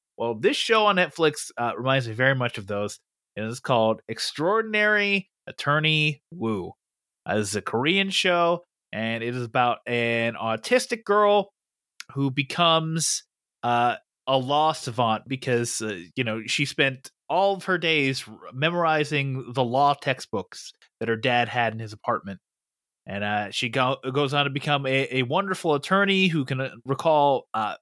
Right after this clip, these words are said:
many various points of the law at any point in time. And, uh, it's fun. It's interesting. Uh, someone shits their pants in the third episode.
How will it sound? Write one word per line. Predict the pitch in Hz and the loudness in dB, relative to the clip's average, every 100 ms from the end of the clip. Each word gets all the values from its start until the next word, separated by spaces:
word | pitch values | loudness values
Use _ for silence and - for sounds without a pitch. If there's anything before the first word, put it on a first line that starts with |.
| _ | _
many | 135 135 202 214 170 | -6 0 0 0 0
various | 151 135 135 - | 2 2 0 -2
points | - 131 131 | -6 -8 -8
of | |
the | 117 | -6
law | 113 123 113 | 0 2 0
at | 101 | 0
any | 147 180 175 | -2 -2 -2
point | - 143 123 | -4 -6 -6
in | 117 | -10
time. | - 113 107 107 _ _ _ _ _ _ _ _ | -4 -2 -4 -8 _ _ _ _ _ _ _ _
And, | 123 127 | -4 2
uh, | 127 123 127 - - | 4 6 4 0 -4
it's | 156 - - - - _ _ _ _ _ _ _ - - | -4 -2 -4 -4 -8 _ _ _ _ _ _ _ -20 -18
fun. | - 117 110 151 196 | -2 2 2 -2 -6
It's | 151 135 | -8 -8
interesting. | 127 131 160 156 185 214 254 - - - | -8 -6 -4 -2 -2 -2 -8 -20 -20 -8
Uh, | 107 - | -6 -4
someone | - 147 139 135 | -4 -4 -2 -4
shits | - 156 151 - | -2 -2 -2 -2
their | 156 | -2
pants | 156 143 151 - | -2 -2 -2 -2
in | 180 | -6
the | 135 | -6
third | 127 135 135 | -2 2 2
episode. | 127 156 - 175 220 269 | 0 -2 0 2 2 0